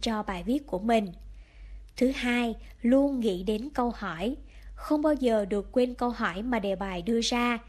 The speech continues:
Hãy luôn để chúng trước mặt khi bạn viết bản nháp, cũng như khi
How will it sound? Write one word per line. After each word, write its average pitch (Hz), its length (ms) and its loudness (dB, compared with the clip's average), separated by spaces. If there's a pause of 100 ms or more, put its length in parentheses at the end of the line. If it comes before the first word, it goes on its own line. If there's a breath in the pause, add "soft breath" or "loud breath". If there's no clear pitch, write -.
(300 loud breath)
Hãy 233 220 0
luôn 302 300 2
để 214 160 2
chúng 262 320 -2
trước 359 280 0
mặt 233 200 0 (260)
khi 262 180 2
bạn 185 340 0
viết 320 240 0
bản 190 260 -2
nháp, 269 280 0 (340 loud breath)
cũng 208 260 0
như 294 260 4 (180 loud breath)
khi 269 300 2